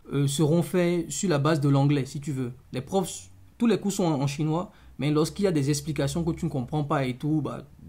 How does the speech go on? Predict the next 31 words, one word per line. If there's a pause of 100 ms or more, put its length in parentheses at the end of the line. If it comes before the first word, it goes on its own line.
le
professeur
va
te
l'expliquer
en
anglais, (120)
tu
vois. (260)
Donc
c'est
très
important. (580)
Et (360)
je
te
conseille
aussi,
si
tu, (220)
si
ton
niveau
d'anglais
n'est
pas
très
bon,
commence
à
travailler